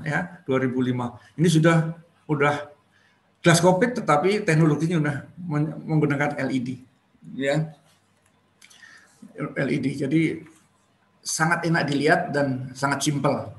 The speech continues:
ya, sangat simpel. Dia adalah teknologi L E D.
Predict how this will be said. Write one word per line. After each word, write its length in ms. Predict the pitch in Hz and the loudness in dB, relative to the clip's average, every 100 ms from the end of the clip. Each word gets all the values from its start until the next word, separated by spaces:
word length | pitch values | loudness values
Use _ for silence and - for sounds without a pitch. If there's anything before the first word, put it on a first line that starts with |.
| - | -10
ya, 240 | 139 160 - _ | -10 -10 -14 _
sangat 180 | 143 135 131 | -8 -6 -6
simpel. 240 | 123 117 110 - - | -6 -6 -8 -14 -6
Dia 160 | 139 | -4
adalah 320 | 131 131 127 | -2 -2 -6
teknologi 640 | - 135 139 139 131 143 - - | -2 -2 0 -2 -2 -4 -6 -6
L 80 | 131 | -6
E 120 | 120 | -4
D. 80 | 117 | -4